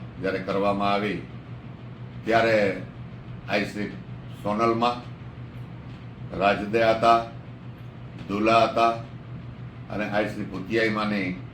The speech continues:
ઉપસ્થિતિમાં વાસલબાઈ માની મૂર્તિની પ્રાણ પ્રતિષ્ઠા રાખેલ હતી. એને આજે પચાસ વર્ષ થવા જઈ રહ્યા છે, તો સુવર્ણ જયંતિ નિમિત્તે અમારા રણજીત તાતા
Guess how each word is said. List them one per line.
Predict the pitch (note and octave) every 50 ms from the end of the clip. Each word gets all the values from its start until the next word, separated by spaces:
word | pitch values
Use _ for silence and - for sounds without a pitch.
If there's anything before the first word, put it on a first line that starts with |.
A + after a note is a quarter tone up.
| - - - - - -
ઉપસ્થિતિમાં | G2+ - - - C3 - - - - A#2 - - G#2+ G#2 G2+ G2 G2 F#2 F#2 F2+ - - - - - - - - - - - - - - - - - - - - - - - - - - - - - - - -
વાસલબાઈ | G#2 A2 G#2+ - C3 B2+ B2 A#2 A#2+ A#2 A2+ A2+
માની | A2 A2 G#2 G#2+ G#2+ G#2 G#2 - - - - - F#2
મૂર્તિની | G2 F#2+ - - A2+ G#2+ G#2+ G2 - -
પ્રાણ | G2 G2+ A2 A2 G#2
પ્રતિષ્ઠા | A2 G2+ F2 G2+ G2 - - - G2+ G2 F#2+ F#2+ F#2+ - - - - - F2
રાખેલ | F2+ F#2 F2+ - G2+ F#2+ F#2 F#2
હતી. | F2+ - - E2+ - - - - - - - - - - - - - - - - - - - - - - - -
એને | A2 A2 A2 A#2 A#2
આજે | A2+ A2 G2+ A2+ A#2 A#2 A2 -
પચાસ | G#2+ G2+ - - A#2 A#2 A#2 - - G#2+
વર્ષ | G#2 G#2+ G#2+ G#2 - - - - - - - - -
થવા | G2+ G2+ G2+ G2+ G2
જઈ | G2 G2 G2+ G2
રહ્યા | G2 G#2 G#2 G2+ - -
છે, | G#2 G2+
તો | - - G#2 F2+ - -
સુવર્ણ | - A#2 B2+ C3+ C3+ C3 B2 A#2 G2
જયંતિ | G#2+ A2+ A2+ G#2+ G#2+ G#2 G#2+ G2+
નિમિત્તે | F#2+ G2+ G#2 G#2+ A2+ G#2 - F#2+ F2+ F#2 - - - - - - - - - - - - - - - - - - - - - - - - - - - - - - - -
અમારા | - B2+ B2+ C3 B2+ A#2+ A#2
રણજીત | A#2 A#2 G#2+ A2+ A#2 A2+
તાતા | A#2+ A#2 A2+ - A2+ G#2+ F#2+